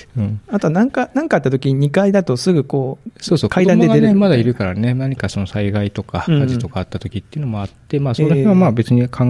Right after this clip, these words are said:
Speaker 1: えを改めることもできるっていうのも、あとなんだ。
Speaker 2: それ楽しみですね。
Speaker 1: うん。
Speaker 2: でも、審-、まあ、審査か。
Speaker 1: そうですね。
Speaker 2: 審査。
Speaker 1: まあ、わかんないですね。うん。
Speaker 2: わかんないですね。結構この段階で、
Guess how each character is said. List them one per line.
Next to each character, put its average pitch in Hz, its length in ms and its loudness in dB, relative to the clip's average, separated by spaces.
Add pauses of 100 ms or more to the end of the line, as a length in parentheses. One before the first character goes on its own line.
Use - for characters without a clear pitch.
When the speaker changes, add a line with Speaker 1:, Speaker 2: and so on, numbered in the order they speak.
(120)
Speaker 1:
え 127 40 6
を 98 100 4
改 107 220 2
め 117 80 4
る 101 80 -4
こ - 80 -8
と - 60 -8
も 90 120 -4
で 90 100 -4
き - 120 -6
る 92 60 -4
っ - 20 -4
て - 200 -10
い - 20 -8
う - 40 -12
の 90 60 -8
も、 92 140 -10 (500)
あ 127 60 -8
と - 100 -18
な 110 60 -10
ん - 20 -10
だ。 202 60 4
Speaker 2:
そ - 0 -
れ 190 140 0
楽 185 80 4
し - 80 0
み 113 80 -2
で 90 60 -12
す - 100 -14
ね。 - 160 -10 (240)
Speaker 1:
う 117 60 0
ん。 113 180 4
Speaker 2:
で 95 60 2
も、 95 60 2
審-、 98 360 2 (140)
ま 175 100 4
あ、 - 20 -4
審 185 220 4
査 - 140 -2
か。 - 200 -12 (380)
Speaker 1:
そ - 160 0
う - 40 6
で - 60 2
す - 40 -4
ね。 113 80 0
Speaker 2:
審 107 80 2
査。 113 140 -2
Speaker 1:
ま 117 120 -2
あ、 107 60 2
わ 104 80 0
か 139 80 0
ん 135 40 -2
な 104 60 0
い - 20 -6
で - 80 -10
す - 60 -10
ね。 107 280 -4 (320)
う 139 60 -8
ん。 - 320 -10 (100)
Speaker 2:
わ 123 140 -10
か 202 100 -2
ん 190 40 0
な 143 60 -2
い - 40 -8
で - 40 -12
す - 80 -4
ね。 139 100 0
結 190 120 0
構 135 80 0
こ 160 100 0
の 165 80 2
段 170 200 2
階 165 180 2
で、 160 360 2